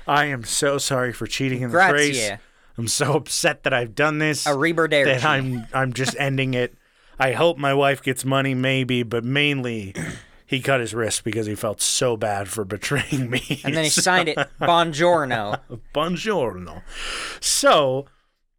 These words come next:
Speaker 1: he wakes up the next morning and he looks at his wrists. He didn't cut deep enough, but the thing about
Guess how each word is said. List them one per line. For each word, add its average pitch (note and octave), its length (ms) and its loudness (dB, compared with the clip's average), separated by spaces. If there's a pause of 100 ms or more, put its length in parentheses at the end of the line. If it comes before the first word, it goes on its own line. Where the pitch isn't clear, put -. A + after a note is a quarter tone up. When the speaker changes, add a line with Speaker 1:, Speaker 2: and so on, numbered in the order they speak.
(400)
Speaker 1:
he - 140 -2
wakes F#3+ 320 4
up E4+ 160 2
the D3 60 2
next A#2+ 260 -4
morning F#2 300 -6 (840)
and D#3+ 300 2
he D#3 160 2
looks F3+ 260 0
at F#3+ 80 0
his E3 140 2
wrists. A2+ 360 -2
He C#3 120 -2
didn't F3 240 0
cut D#3 220 -4
deep A3 240 -4
enough, A2 380 -6
but C#3 260 0 (360)
the D#3+ 120 0
thing B3+ 280 0
about F3 300 2